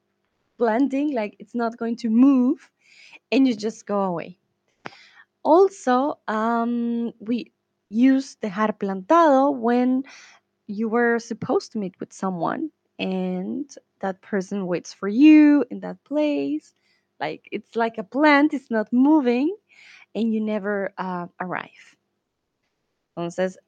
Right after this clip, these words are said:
dejar plantado, dejas a alguien hablando solo, como, "Chao", o simplemente nunca llegas al lugar en donde quedaron de verse. Tiene esas dos, eh, esos dos significados. En este caso,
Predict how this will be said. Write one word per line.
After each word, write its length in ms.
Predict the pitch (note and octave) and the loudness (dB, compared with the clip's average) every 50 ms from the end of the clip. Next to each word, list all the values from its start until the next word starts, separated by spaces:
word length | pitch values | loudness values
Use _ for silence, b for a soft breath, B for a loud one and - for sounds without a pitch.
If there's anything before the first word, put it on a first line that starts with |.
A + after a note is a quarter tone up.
| _ | _
dejar 640 | - G3 F#3+ G#3+ A3 F#3 - A3 A3+ A#3+ B3+ B3 B3+ A3+ | -12 -6 -2 -2 -2 -2 -2 2 2 4 4 2 2 0
plantado, 760 | A#3 A3+ G#3+ A3 G#3+ G#3+ C4 C#4+ D4 C#4+ C4 B3+ C4+ D#4+ F4 | 0 0 0 0 0 2 4 6 6 6 6 4 2 2 0
dejas 380 | - A#3 G#3+ F#3+ G3+ G3+ - - | -2 -6 -6 -6 -8 -10 -6 -4
a 80 | G3+ | -4
alguien 260 | F#3+ F#3 F#3 F#3 F3+ - - - | -4 -4 -4 -6 -8 -8 -6 -6
hablando 460 | F#3+ F#3 G3 G3+ G#3 A3 G#3+ F#3+ F#3 | -4 -2 -2 -2 -2 -2 -4 -6 -8
solo, 560 | - - - E4 F4+ E4 C#4+ D4+ A4 B4 A#4+ | -4 2 4 4 6 6 4 2 2 -2 -4
como, 320 | - G#3 F#3+ F3 D#3 - - _ _ _ _ _ _ | -8 -14 -12 -12 -14 -14 -16 _ _ _ _ _ _
"Chao", 460 | - - D4+ D4+ C#4 C4+ D4+ G4 G#4+ b b b b b b b b b b - | -2 2 4 4 6 4 4 2 -2 b b b b b b b b b b 2
o 320 | - D4+ D4+ D4 C#4+ D#4 | 4 6 8 8 8 6
simplemente 720 | D#4+ - C#4 B3+ A3 A#3 A#3+ A#3+ A#3+ A#3 A3+ A3+ - C4 C#4 | 4 0 -2 -2 -2 -2 -2 0 0 -2 -2 -2 0 0 0
nunca 340 | C#4 C4 A#3+ G#3 - A#3+ A#3 | 0 -2 -4 -4 -6 -6 -4
llegas 420 | G#3+ G3+ G#3+ G3 A3 A#3+ A#3+ _ _ | -4 -4 -2 -2 -2 -4 -4 _ _
al 240 | - G#3 G3+ G3+ G3 | -6 -6 -4 -4 -4
lugar 460 | G3 F#3 F3+ F3 F#3 F#3 F#3+ A#3+ - _ _ _ _ | -4 -4 -2 0 2 2 0 0 -4 _ _ _ _
en 140 | - G3 G3 | -12 -10 -10
donde 260 | F#3+ F#3 F3+ F#3 F#3 | -8 -8 -8 -10 -10
quedaron 560 | _ - F#3 E3+ E3+ E3 E3+ F3+ F#3 F#3+ F#3+ _ _ _ _ _ _ - | _ -6 -6 -4 -4 -4 -6 -6 -8 -10 -12 _ _ _ _ _ _ -12
de 220 | F#3 F3+ G3 F#3 | -8 -8 -6 -6
verse. 420 | F3 D#3 - - - - - - _ _ _ | -6 -8 -10 -12 -18 -20 -20 -20 _ _ _
Tiene 260 | _ - F3 F3+ F#3 | _ -14 -12 -10 -10
esas 340 | F3+ F#3 - F#3+ F#3 F#3 _ | -10 -8 -8 -8 -8 -8 _
dos, 460 | - F3+ F3 E3+ F#3 F3+ - - - _ b b b b b b b b b b b b | -4 -2 -2 -2 -4 -6 -12 -20 -20 _ b b b b b b b b b b b b
eh, 280 | b F#3 F#3 F3+ F3+ - - | b -8 -6 -6 -8 -10 -10
esos 320 | F#3+ - G#3+ G#3+ F#3+ - | -8 -6 -6 -6 -6 -4
dos 240 | - G3 F#3+ F#3 F#3 | -4 -4 -2 -4 -6
significados. 1000 | - - G3+ G3 G3 F#3 F3+ F3+ - G3+ - _ - - - - - - - - | -8 -10 -8 -8 -6 -8 -8 -10 -12 -16 -16 _ -14 -14 -14 -16 -20 -18 -12 -10
En 100 | F3 F#3 | -6 -6
este 280 | F#3+ F#3+ F#3+ - B3 A#3 | -6 -6 -6 -6 -8 -4
caso, 580 | - - C4+ C#4+ C#4 - - A#3 A#3+ C#4+ E4+ | 2 4 4 4 4 2 0 -2 -2 -2 -2